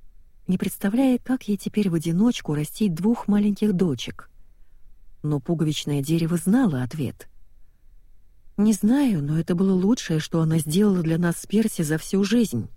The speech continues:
Блу сжала пуговицу в руке, затем положила её обратно в коробку и накрыла её крышкой, не взглянув на остальные вещицы. Нужные рисовальные принадлежности —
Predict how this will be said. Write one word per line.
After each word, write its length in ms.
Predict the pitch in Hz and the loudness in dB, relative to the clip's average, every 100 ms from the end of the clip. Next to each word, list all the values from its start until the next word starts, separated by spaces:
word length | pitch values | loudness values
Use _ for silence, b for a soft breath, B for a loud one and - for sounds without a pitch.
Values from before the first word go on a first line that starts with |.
| - - - - - - - - - - - - - | -20 -20 -20 -20 -20 -20 -20 -20 -20 -20 -20 -20 -8
Блу 240 | 160 165 160 | -2 -2 -2
сжала 400 | 160 170 147 131 | -2 -2 -2 -4
пуговицу 500 | 165 147 139 - 131 | -2 -2 -2 -4 -4
в 60 | |
руке, 420 | 131 139 220 240 b b b b - - - | -4 -2 0 0 b b b b -20 -16 -6
затем 380 | 170 - 269 | -4 0 0
положила 420 | 226 208 208 214 165 | 0 0 0 0 0
её 240 | 147 156 | -2 -4
обратно 400 | 160 170 156 139 | -2 -4 -4 -8
в 60 | - | -6
коробку 640 | 151 208 262 - 113 117 b b b - | -2 0 -2 -4 -8 -8 b b b -6
и 80 | 185 | -2
накрыла 400 | 190 190 277 254 | -2 0 2 4
её 280 | 240 202 208 | 2 2 0
крышкой, 520 | - 233 165 - 135 | 2 2 0 -4 -4
не 120 | 147 | -4
взглянув 460 | 151 156 165 214 - | -2 0 0 0 0
на 100 | 196 | -2
остальные 520 | - 220 226 175 143 | 0 0 2 2 0
вещицы. 680 | 151 - 147 123 - 117 - - - - - - - - - - | -4 -4 -6 -8 -10 -12 -12 -16 -20 -20 -20 -20 -20 -20 -10 -2
Нужные 420 | 175 185 147 143 | 2 2 0 -2
рисовальные 580 | - 160 156 156 147 147 | -4 -4 -2 -2 -2 -4
принадлежности — 960 | 143 143 160 202 220 135 - - 120 | -4 -4 -2 0 0 -2 -6 -10 -12